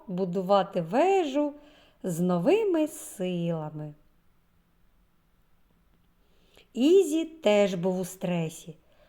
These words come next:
тому що йому було потрібно запам'ятати багато інформації. Як він відчував стрес? Ізі був виснажений,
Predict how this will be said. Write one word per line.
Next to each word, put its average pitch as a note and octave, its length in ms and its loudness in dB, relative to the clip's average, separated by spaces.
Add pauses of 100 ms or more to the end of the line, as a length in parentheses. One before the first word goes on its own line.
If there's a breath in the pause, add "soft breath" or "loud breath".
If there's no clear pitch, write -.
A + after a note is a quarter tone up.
(120 soft breath)
тому F#3+ 260 0
що F3+ 180 -8
йому F#3+ 260 2
було F#3+ 280 2
потрібно C#4 800 0
запам'ятати A#3+ 960 -2
багато E4+ 840 0
інформації. C4 1300 0 (680 soft breath)
Як C#4 380 2
він B3 120 2
відчував B3 540 -2
стрес? G#3+ 580 -2 (1600)
Ізі C4+ 500 0
був B3 320 0
виснажений, A#3 1120 -2